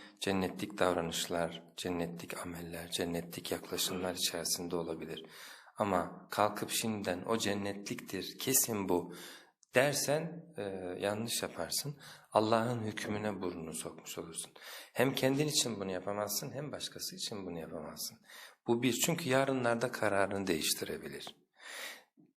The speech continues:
Birileri diyebilir ki, "Biz kararını değiştirmeden bu hal üzere öldüğünü gördüğümüz kimse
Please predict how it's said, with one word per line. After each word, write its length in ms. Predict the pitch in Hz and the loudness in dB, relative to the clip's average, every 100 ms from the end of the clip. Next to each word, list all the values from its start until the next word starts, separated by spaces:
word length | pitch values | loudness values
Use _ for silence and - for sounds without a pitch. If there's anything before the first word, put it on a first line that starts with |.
| _ _ _ - | _ _ _ 6
Birileri 480 | 147 180 160 160 120 | 6 8 6 4 6
diyebilir 480 | 123 120 135 175 | 4 4 4 2
ki, 180 | 170 113 | 2 2
"Biz 180 | 147 151 | 4 4
kararını 540 | - 127 131 127 143 | 4 6 6 4 2
değiştirmeden 880 | 127 120 117 - 143 131 104 90 - - - - _ | 4 4 4 2 4 6 6 4 2 -8 -16 -20 _
bu 180 | 147 135 | 0 4
hal 240 | 131 123 | 2 2
üzere 300 | 120 110 120 | 0 2 4
öldüğünü 600 | 135 123 117 113 117 123 | 4 4 4 4 4 4
gördüğümüz 680 | 117 110 107 104 113 117 113 | 4 4 4 4 4 6 4
kimse 560 | - 98 92 101 90 | 2 4 4 4 2